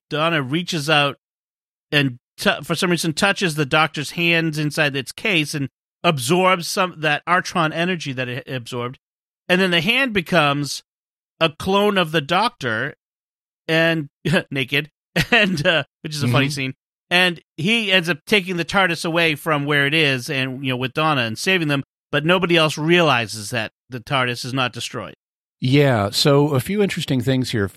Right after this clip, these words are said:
Speaker 3: The first one, with the energy that the Doctor uses to regenerate, I mean, we're told it's Artron energy that's been in the show for a long time.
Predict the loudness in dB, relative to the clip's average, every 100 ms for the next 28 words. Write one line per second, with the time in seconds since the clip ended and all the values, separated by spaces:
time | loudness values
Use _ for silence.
0 | -10 -6 -2 -2 0 0 0 0 -2 -2
1 | 0 -2 -4 -6 -2 0 0 0 0 2
2 | 0 0 -4 -2 0 0 0 -2 0 0
3 | 0 -2 -6 _ _ -10 -2 2 2 0
4 | 0 0 0 0 0 0 0 -2 -2 -2
5 | -2 -2 0 0 -2 0 0 0 0 0
6 | 0 -2 -2 -2 -2 -2 -4 -4 -2 -2
7 | -2 -2 -2 -2 -2 -2 -4 -4 -2 -2
8 | -4